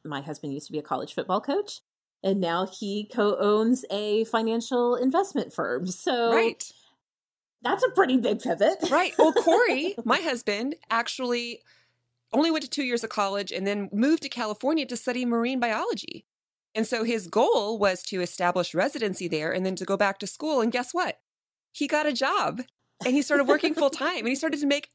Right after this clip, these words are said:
Speaker 2: a great deal of money and there were goals. And all of a sudden he started to hit them all. And so he never went back to
Speaker 1: Mm-hmm.
Speaker 2: school. And so he
Speaker 1: Yes.
Speaker 2: pivoted and he's actually kind of made it work, although he still kind of regrets that he didn't,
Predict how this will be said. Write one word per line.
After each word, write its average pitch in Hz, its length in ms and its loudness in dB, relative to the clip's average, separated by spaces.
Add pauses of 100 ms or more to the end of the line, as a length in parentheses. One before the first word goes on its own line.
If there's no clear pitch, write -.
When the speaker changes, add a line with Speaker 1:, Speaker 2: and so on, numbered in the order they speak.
(120)
Speaker 2:
a 349 60 -4
great 339 260 0
deal 311 180 -2
of 285 100 0
money 247 320 0
and 202 100 -2
there 233 100 0
were 240 80 0
goals. 220 600 2
And 185 100 0
all 196 80 2
of 202 60 -6
a 208 40 -2
sudden 226 200 -2
he 220 80 -2
started 214 240 -4
to 214 60 -6
hit 240 220 -4
them 247 120 -4
all. 143 280 -4 (340)
And 233 100 0
so 269 120 2
he 220 100 2
never 240 180 2
went 262 160 2
back 190 180 0
to 214 60 -8
Speaker 1:
Mm-hmm. - 20 -6
Speaker 2:
school. 339 480 -2 (440)
And 233 100 4
so 240 160 0
he 311 180 -4
Speaker 1:
Yes. - 20 -6
Speaker 2:
pivoted 185 500 -4
and 208 80 -2
he's 247 140 -2
actually 277 340 -4
kind 247 200 -6
of 208 80 -4
made 190 200 -2
it 175 100 -6
work, 202 540 2
although 180 280 2
he 202 120 -8
still 262 420 -4
kind 427 280 -10
of 480 60 2
regrets 440 400 0
that 330 100 -4
he 320 60 2
didn't, 262 240 -4